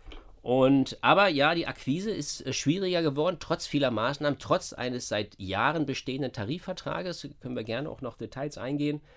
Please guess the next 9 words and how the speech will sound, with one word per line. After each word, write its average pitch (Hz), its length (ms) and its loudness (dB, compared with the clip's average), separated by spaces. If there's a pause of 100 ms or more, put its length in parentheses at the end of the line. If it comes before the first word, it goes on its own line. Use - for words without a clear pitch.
(440)
Ähm, 139 560 6 (180)
und 139 600 4 (220)
<clears throat> 156 220 8
für 143 160 0
uns 160 200 0
war 156 120 8
auch 151 60 6
immer 139 160 4
wichtig, 160 440 -2